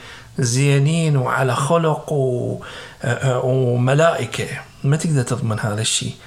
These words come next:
إذن لازم تتعلم شلون تتعامل مع هذا الصنف الجيد من الناس، ومع هذا الصنف الغير جيد من الناس.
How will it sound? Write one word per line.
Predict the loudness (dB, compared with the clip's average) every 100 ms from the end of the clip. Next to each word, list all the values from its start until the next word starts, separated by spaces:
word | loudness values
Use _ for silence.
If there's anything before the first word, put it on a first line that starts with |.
| -20 -14 -4
إذن | 0 2 0 -4 -12 -4
لازم | 2 2 2 -2
تتعلم | -2 0 2 2
شلون | 0 0 -2
تتعامل | -2 -2 0 0 -2
مع | -2 0
هذا | 0
الصنف | 0 0 -2 -2
الجيد | 0 0 2
من | 2
الناس، | 2 2 2 0 -4 -12 -18 -20 -10 -2
ومع | 0 0 2 2
هذا | 2
الصنف | 2 2 0 0
الغير | -2 0 0 0
جيد | 0 -2 -2 -2 -4 -10 -18 -20 -20 -14 -4
من | -2
الناس. | -2 -4 -4 -6 -6 -6